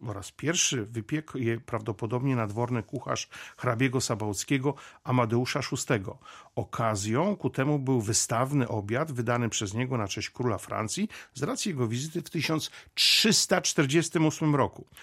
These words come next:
Leciutkie, a chrupiące wypieki tak zachwyciły możnowładców, że z czasem stały się chlubą księstwa Sabaudii i Piemontu, a nawet jego symbolem. Były pamiątką i podarkiem dworu dla goszczących na nim delegacji,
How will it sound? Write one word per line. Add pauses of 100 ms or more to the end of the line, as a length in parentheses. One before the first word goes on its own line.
(140)
Leciutkie,
a
chrupiące
wypieki
tak
zachwyciły
możnowładców,
że
z
czasem
stały
się
chlubą (300)
księstwa
Sabaudii
i
Piemontu, (340)
a
nawet
jego
symbolem. (220)
Były
pamiątką (260)
i
podarkiem
dworu
dla
goszczących
na
nim
delegacji,